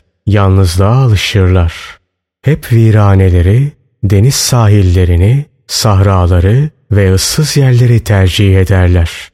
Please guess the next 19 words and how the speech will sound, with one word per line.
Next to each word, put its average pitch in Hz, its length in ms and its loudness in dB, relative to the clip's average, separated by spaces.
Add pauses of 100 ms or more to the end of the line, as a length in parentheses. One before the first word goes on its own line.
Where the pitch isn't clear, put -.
(300)
Bayındır 101 580 0
muhitlerde 117 800 0
durmayı 92 600 0 (180)
hiç - 180 -6
istemezler. 92 1080 -2 (340)
Dağ 110 280 0
meyvelerinden 120 920 2
yerler. 90 520 2 (440)
Oralarda 123 640 2
buldukları 101 600 0
sulardan 127 600 0
içerler. 90 640 0 (560)
Adeta 104 720 -2 (220)
kendi 107 360 0
başına 123 400 0
yaşayan 101 680 0 (220)
canlılar 101 560 0
haline 127 500 2
gelirler. 92 600 0